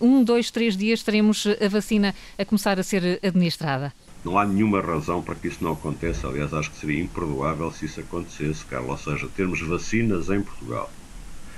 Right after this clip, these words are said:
Speaker 2: numa quantidade razoável, não é? Portanto, nos milhares de doses,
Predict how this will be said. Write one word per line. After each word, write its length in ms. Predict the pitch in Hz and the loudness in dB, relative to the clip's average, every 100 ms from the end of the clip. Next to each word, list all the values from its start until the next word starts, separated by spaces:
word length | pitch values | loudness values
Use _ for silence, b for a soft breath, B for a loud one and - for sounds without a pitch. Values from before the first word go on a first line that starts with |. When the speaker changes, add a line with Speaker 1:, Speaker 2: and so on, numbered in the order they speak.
| B B - | B B -12
Speaker 2:
numa 240 | 71 67 65 | -6 -4 -4
quantidade 640 | 80 80 76 73 101 87 | -2 -2 0 2 2 2
razoável, 640 | 92 - 78 80 71 62 | 0 0 2 2 2 -2
não 120 | 62 67 | -4 -6
é? 60 | B B B B B - - | B B B B B -10 -8
Portanto, 320 | 65 67 - | -8 -8 -8
nos 240 | 64 73 73 | -4 -4 -2
milhares 520 | 76 78 85 90 80 | 0 2 2 2 0
de 60 | 73 | -2
doses, 300 | 76 76 | -2 -2